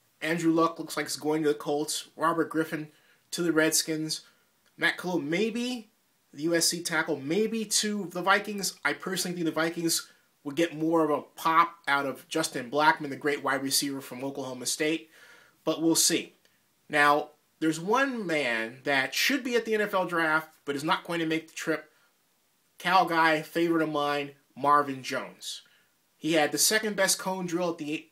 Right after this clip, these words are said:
N F L Combine, runs a four point four six forty, and as a man who's been to a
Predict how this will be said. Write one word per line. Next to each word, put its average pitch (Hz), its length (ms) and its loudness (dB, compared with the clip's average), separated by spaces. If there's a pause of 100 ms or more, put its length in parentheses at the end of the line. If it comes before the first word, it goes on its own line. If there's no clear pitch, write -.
(220)
N 165 80 -4
F 175 160 -4
L 151 100 0
Combine, 190 840 0 (240)
runs 143 220 -4
a 127 60 -6
four 196 480 0
point 170 400 -4 (160)
four 185 440 0
six - 400 0
forty, 202 520 -4 (380)
and 156 360 2 (180)
as 147 180 0
a 151 40 0
man 170 380 0
who's 156 440 2 (160)
been 165 200 4
to 139 420 -4 (360)
a 113 80 -12